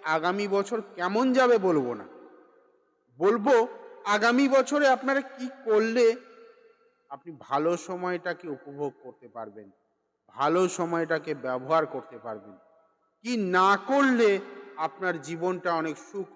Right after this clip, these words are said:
ও স্বাচ্ছন্দ্যে ভরে উঠবে, আপনার জীবনটা সফলতাপূর্ণ একটা জীবন হবে। আগামী বছরটা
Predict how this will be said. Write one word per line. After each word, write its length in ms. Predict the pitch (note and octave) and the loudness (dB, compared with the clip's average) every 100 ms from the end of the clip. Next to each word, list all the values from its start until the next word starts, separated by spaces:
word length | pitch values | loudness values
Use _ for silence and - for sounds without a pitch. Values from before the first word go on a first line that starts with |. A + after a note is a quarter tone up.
| _ | _
ও 60 | E3 | -12
স্বাচ্ছন্দ্যে 640 | - E3 - - E3 D#3 C#3 | -4 -4 -4 -8 -6 -4 -4
ভরে 260 | C3 C3+ | -4 -4
উঠবে, 360 | B2+ A#2 G#2 A2+ - _ _ _ _ D3 | -4 -8 -12 -16 -16 _ _ _ _ -12
আপনার 380 | D3 D#3+ D#3 C3 | -12 -6 -6 -6
জীবনটা 540 | B2+ C#3 D3+ C#3 C3+ B2 - _ _ _ | -10 -4 -4 -4 -6 -8 -10 _ _ _
সফলতাপূর্ণ 920 | D#3 - D#3 D3+ D3 D3 C3+ C3 B2+ C3 B2 | -12 -6 -2 0 0 -4 -4 -6 -4 -6 -6
একটা 180 | C3 | -10
জীবন 340 | A2 A2+ A2 A2+ | -18 -18 -18 -18
হবে। 300 | A2 G#2 G#2+ - _ _ _ - | -18 -16 -16 -16 _ _ _ -6
আগামী 420 | F3 F3+ G3+ G#3+ | 0 2 2 2
বছরটা 540 | F3+ F3+ F3+ F#3+ - | 2 2 0 -4 -4